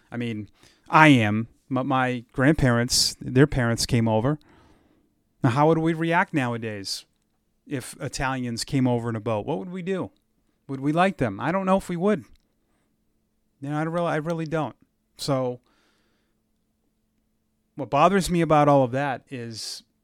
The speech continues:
I say mindset. How do you change the mindset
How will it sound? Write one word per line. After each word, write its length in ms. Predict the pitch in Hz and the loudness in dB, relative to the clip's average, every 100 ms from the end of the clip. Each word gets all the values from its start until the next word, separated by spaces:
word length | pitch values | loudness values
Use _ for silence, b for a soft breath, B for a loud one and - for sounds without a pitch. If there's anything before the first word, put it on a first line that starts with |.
| _ _ _ _ | _ _ _ _
I 120 | 131 | -8
say 220 | - 151 | -2 2
mindset. 640 | 147 143 160 160 - 113 - _ _ _ _ | 4 6 6 4 0 -4 -8 _ _ _ _
How 140 | 139 | -8
do 60 | 156 | -6
you 100 | 147 | -8
change 380 | - 156 151 123 | -6 -4 -4 -6
the 80 | |
mindset 540 | 123 127 135 - 123 | -4 -4 -2 -2 -2